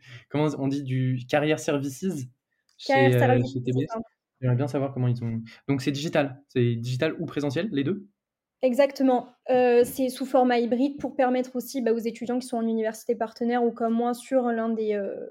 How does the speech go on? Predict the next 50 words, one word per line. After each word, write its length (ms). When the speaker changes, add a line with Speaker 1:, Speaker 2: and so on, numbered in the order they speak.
Speaker 2:
quatre 240
campus 320
de 80
T 140
B 40
S 140
de 80
pouvoir, 360
euh, 60
participer. 720
Donc 160
ça, 100
c'est 140
cool 160
aussi. 260
Speaker 1:
Ok, 160
hyper 220
intéressant. 460
Ok, 120
trop 140
bien. 240
Et 60
Speaker 2:
Mm. 20
Speaker 1:
donc, 160
t'as 60
une 100
communication. 520
La 120
communication 480
pour 180
ce, 240
ce 240
type 160
d'événement, 280
elle 60
se 60
fait 100
par, 240
euh, 80
euh, 140
elle 60
se 60
fait 80
par 160
mail, 360
elle 100
se 60
fait 100
par, 240
euh, 280